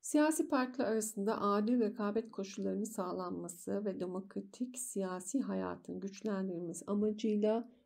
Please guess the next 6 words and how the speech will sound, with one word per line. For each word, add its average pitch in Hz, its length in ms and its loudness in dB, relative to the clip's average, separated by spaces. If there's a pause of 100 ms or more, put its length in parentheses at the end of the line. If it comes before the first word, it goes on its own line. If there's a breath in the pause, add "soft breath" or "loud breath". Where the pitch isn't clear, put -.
(120)
en 269 160 8
son 226 240 2
yapılan 196 500 -2
milletvekili 190 800 0
genel 180 380 0
seçiminde 156 840 -4